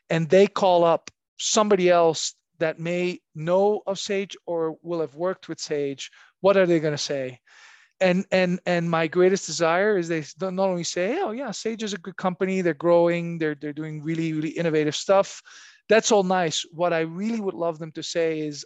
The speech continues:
"I love Sage. I worked there and I can't wait to go back."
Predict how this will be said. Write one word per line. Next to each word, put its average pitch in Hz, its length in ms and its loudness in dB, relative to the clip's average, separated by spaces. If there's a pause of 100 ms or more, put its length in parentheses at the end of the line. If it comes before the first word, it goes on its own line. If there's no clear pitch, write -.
"I 180 220 2
love 160 400 2
Sage. 139 520 -6
I 147 120 -2
worked 156 360 -6
there 180 420 -2 (460)
and 160 120 -6
I 156 80 -4
can't 175 240 0
wait 165 200 0
to 165 60 -10
go 147 160 -2
back." 139 520 -6